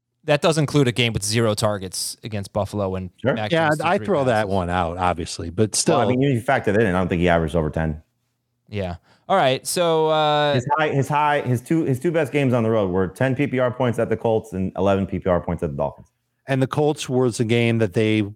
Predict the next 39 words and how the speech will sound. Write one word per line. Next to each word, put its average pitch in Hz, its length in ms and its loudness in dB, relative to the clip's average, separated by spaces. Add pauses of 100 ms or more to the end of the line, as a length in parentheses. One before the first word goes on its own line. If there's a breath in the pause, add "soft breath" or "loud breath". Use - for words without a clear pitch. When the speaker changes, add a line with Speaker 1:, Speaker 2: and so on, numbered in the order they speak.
Speaker 3:
lost. 104 360 2
Speaker 2:
Both 180 100 2
of 175 60 -4
those 151 60 2
Speaker 3:
That's 117 120 0
Speaker 2:
they 120 60 2
were 113 60 2
Speaker 3:
the 117 60 -2
one 117 40 2
Speaker 2:
trailing 113 180 2
Speaker 3:
where 107 100 2
the 101 120 -10
game - 40 -
Speaker 2:
the 113 100 0
whole 104 60 2
time. 90 60 -4
Speaker 3:
script - 280 -2
was 101 240 0
one 98 220 2
that 95 180 -2
we 101 140 0
thought 98 360 0 (640 soft breath)
was 110 300 -4
against 123 380 0
them, 80 140 -6
right? 127 260 0 (360)
Speaker 2:
Both 135 200 0
those 135 160 4
games, 107 240 2
they 98 80 2
were 92 80 2
chasing 87 280 -2
points. - 200 -12 (420)
Speaker 3:
Right. 110 220 0 (320)
So 110 340 2 (680)
maybe 202 180 2
a 180 40 0
good 143 140 2
point. 107 240 -2